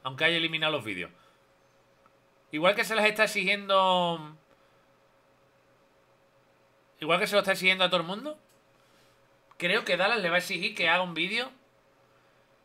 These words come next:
con unas disculpas hacia él y hacia Lizzy. Con Dallas no lo va a tener bastante, no,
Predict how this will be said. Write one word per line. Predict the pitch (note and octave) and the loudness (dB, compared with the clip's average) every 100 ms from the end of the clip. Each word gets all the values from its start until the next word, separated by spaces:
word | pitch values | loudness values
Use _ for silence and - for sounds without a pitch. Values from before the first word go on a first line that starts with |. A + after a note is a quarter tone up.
| - | -6
con | D3+ | -4
unas | E3 F#3+ | 2 2
disculpas | F#3 F#3 F#3+ F3 G3 | 2 -4 -2 4 4
hacia | F3+ D#3+ E3+ | 4 0 2
él | |
y | G3 | 2
hacia | - C3 | 0 -4
Lizzy. | C3+ C3 F2 - _ _ _ _ _ _ _ _ _ _ _ _ | -4 -8 -12 -16 _ _ _ _ _ _ _ _ _ _ _ _
Con | D3 C#3+ | -8 0
Dallas | D#3+ G3 | 2 4
no | F#3 | 2
lo | F#3 | 2
va | F3 | 2
a | |
tener | F3 E3+ | 0 -2
bastante, | D#3+ D#3 D3+ D3+ | -2 -4 -10 -6
no, | E3 F3 | -6 -6